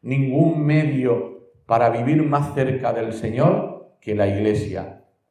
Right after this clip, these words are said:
Cuando muchas veces, y nos dicen que tenemos que hacerlo así, nos dicen que hagamos, mucha gente dice, "Es que ustedes no se venden bien, tienen que hacer una lista de toda la caridad que hace la iglesia, de todo".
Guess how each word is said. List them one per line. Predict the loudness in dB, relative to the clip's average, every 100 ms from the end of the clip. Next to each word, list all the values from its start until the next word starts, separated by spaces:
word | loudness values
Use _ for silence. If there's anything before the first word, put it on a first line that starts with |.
| _ _ _ _
Cuando | 0 2 4
muchas | 2 2 0 0
veces, | 0 0 0 0 -2
y | -4
nos | -6 -4
dicen | -4 -2 -4
que | -2
tenemos | -4 -2 -2 -4
que | -4
hacerlo | -4 -4 -2 0
así, | -2 -2 -2 -2 -4 -10 -14
nos | -6 -2
dicen | 0 0 2
que | 2
hagamos, | 2 0 0 -2 -4 -6
mucha | -4 0
gente | 0 0 -2
dice, | -4 -4 -6 -8 -8 -8
"Es | -6
que | -6
ustedes | -4 -2 0 0
no | -2
se | -2
venden | -2 -2 -2 -2
bien, | -2 -2
tienen | -2 -2 -4
que | -4
hacer | -4 -2
una | 0 2
lista | 2 2 2 4 2 2 -4
de | -2
toda | 0 2 2
la | 2
caridad | 2 2 4 2 0
que |
hace | -2 -2
la | 0
iglesia, | 0 2 2 2 2 4
de | 4
todo". | 4 4 4 0 -10 -18